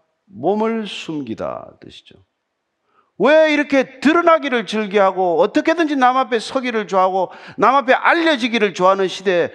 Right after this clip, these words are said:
왜 알려질 조건이 충분한데, 모든 조건이 알려지고도 남는데 다시 혼자 산으로 떠나십니까?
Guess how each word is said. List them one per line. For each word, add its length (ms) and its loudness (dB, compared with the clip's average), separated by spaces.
왜 260 6
알려질 580 0
조건이 600 -2
충분한데, 800 -2
모든 560 2
조건이 360 0
알려지고도 800 -2
남는데 640 0
다시 560 -6
혼자 640 0
산으로 720 -8
떠나십니까? 640 -12